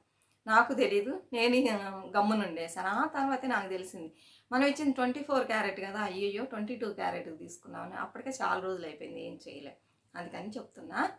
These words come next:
ఈ ట్వంటీ ఫోర్ క్యారెట్, దీన్ని ఈ రోజు ఎంత కాస్ట్ అని అడిగి వేయించుకొని, మీరు కావాలనుకున్న హారమో, వడ్డానమో, ఏదో ఒకటి అనుకుంటారు కదా, అది తీసుకోండి, సరేనా? ఇంకోటి వచ్చి, ఇన్వెస్ట్‌మెంట్ పర్పస్ కోసం ఇది తీసి పెట్టుకో-, పెట్టుకోవచ్చు. ట్వంటీ ఫోర్ క్యారెట్ వచ్చి ఎప్పుడు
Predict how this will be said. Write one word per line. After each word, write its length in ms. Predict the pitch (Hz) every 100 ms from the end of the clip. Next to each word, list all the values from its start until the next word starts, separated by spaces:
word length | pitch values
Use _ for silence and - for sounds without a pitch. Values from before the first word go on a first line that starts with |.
| _ _ _
ఈ 80 | 254
ట్వంటీ 380 | 254 240 240 311
ఫోర్ 240 | 302 285 262
క్యారెట్, 460 | 214 196 202 202 226
దీన్ని 320 | 233 220 214
ఈ 80 | 202
రోజు 260 | 202 226
ఎంత 220 | 208 185 214
కాస్ట్ 380 | 185 190 196 -
అని 160 | 185 165
అడిగి 200 | 190 208
వేయించుకొని, 600 | 170 185 - 185 196 494 508
మీరు 260 | 381 311 302
కావాలనుకున్న 760 | 269 233 226 220 208 202 208 247 - - - _ 233
హారమో, 460 | 226 208 185 190 190
వడ్డానమో, 560 | 202 202 214 214 254 220 196
ఏదో 220 | 202 240
ఒకటి 200 | 302 285
అనుకుంటారు 500 | 247 254 254 240 208 196
కదా, 140 | 285
అది 200 | 208 -
తీసుకోండి, 540 | 190 185 - 175 165 165
సరేనా? 420 | 190 208 247 403 - _ _ _
ఇంకోటి 340 | 277 330 339 262
వచ్చి, 200 | - 277
ఇన్వెస్ట్‌మెంట్ 640 | 247 247 277 - 254 202 -
పర్పస్ 380 | 175 175 185 -
కోసం 260 | 156 156 -
ఇది 120 | -
తీసి 220 | 160 160
పెట్టుకో-, 400 | 160 - - - - _ _ _ -
పెట్టుకోవచ్చు. 420 | 190 - 180 - -
ట్వంటీ 260 | 208 220
ఫోర్ 220 | 262 247 175
క్యారెట్ 460 | 151 147 165 - -
వచ్చి 260 | - 269 277 - - - -
ఎప్పుడు 260 | 226 220